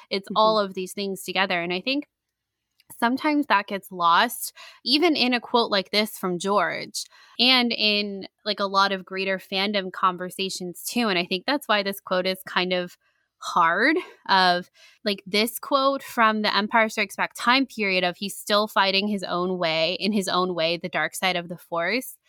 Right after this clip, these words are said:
Speaker 1: is so much more sympathetic than I think even Vader is portrayed in Empire Strikes Back. And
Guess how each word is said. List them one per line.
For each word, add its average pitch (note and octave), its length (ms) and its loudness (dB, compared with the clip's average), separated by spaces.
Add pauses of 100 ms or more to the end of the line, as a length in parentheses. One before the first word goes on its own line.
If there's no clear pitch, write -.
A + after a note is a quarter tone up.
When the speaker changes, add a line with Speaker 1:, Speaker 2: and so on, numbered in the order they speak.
(160)
Speaker 1:
is A3+ 240 2
so B3 260 2
much F#4+ 240 -4
more A#3+ 200 2
sympathetic G#3+ 840 -2 (240)
than G#3 160 2
I G3+ 140 2 (100)
think G3+ 420 -4 (180)
even A3 280 2
Vader G3+ 300 2
is G3 160 -2
portrayed G3+ 720 -2
in G3+ 180 -2
Empire G#3 480 0
Strikes G3 420 -4
Back. E3+ 380 2 (360)
And G#3 200 0